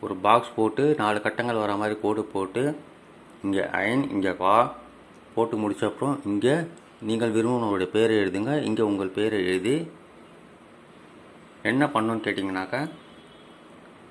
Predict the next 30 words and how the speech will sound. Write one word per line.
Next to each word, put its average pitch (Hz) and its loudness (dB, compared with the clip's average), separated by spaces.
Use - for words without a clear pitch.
ஒரு, 117 0
ஒரு 123 4
நிமிடம் 127 2
அப்படியே 120 2
அமைதியா 113 2
அந்த 104 0
இடத்துல 107 -2
உட்காருங்க. 98 -2
உட்காந்து 113 -4
முடிச்ச 98 -6
அப்புறம் 113 -10
அந்த 92 -4
மண்ணை 104 -2
அப்படியே 107 -4
நல்லா 98 -6
கலைச்சி 98 -2
அழைச்சி 95 -6
விட்டுருங்க. 82 -8
போதும், 87 0
வேறு 101 0
எதுவுமே 110 2
பண்ணாதீங்க. 95 -4
இப்படி 120 0
பண்ணி 131 4
பாருங்க, 117 2
ஒரு 98 0
வாட்டி 113 0
முயற்சி 110 -4
பண்ணி 107 -8
பாருங்க. 104 -4